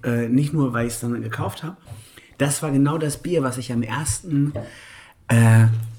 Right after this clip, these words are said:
ich bin ein, ein fliegender Händler-Stand gesehen hab. Also der erste fliegende Händler bei, vorm Leverkusen-Spiel, der Bier verkauft hat. Ähm, hier vorne, äh, in Ecke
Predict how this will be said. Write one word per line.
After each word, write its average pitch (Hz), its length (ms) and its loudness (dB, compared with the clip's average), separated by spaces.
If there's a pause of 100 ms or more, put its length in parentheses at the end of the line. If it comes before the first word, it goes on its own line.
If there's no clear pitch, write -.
(120)
ich - 260 -2
bin 165 300 2
ein, 131 680 2 (800)
ein 117 320 2
fliegender 143 420 0
Händler-Stand 120 1080 -2 (600)
gesehen 113 360 2
hab. 143 100 -4
Also 107 200 -6
der 113 120 0
erste 143 320 -4
fliegende 147 360 -4
Händler 120 500 -2
bei, 110 200 -6
vorm 113 240 -2
Leverkusen-Spiel, 107 960 -4 (480)
der 113 180 4
Bier 139 200 4
verkauft 104 500 -6
hat. - 240 -6 (500)
Ähm, 107 420 0
hier 120 200 -2
vorne, 110 600 -2 (460)
äh, 92 960 -6
in 101 480 -2
Ecke 98 520 -4